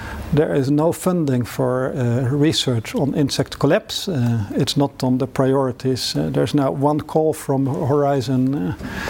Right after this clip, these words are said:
on the, the impacts of, uh, wild bee loss on the economy, uh, and, the, uh, and on society.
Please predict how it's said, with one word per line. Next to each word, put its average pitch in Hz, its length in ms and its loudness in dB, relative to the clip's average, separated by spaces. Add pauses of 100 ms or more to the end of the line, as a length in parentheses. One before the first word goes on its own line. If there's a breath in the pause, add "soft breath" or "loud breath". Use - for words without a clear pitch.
(440 loud breath)
on 139 180 2
the, 139 240 0
the 147 180 2
impacts 147 440 0
of, - 280 -4
uh, 127 180 2
wild 131 420 0
bee 139 240 2
loss 131 500 -2
on 123 300 0
the 143 180 0
economy, 196 580 0 (200)
uh, 131 200 0 (100)
and, 127 180 0
the, 175 200 -2
uh, 165 220 -2
and 143 160 2
on 131 140 0
society. 170 680 0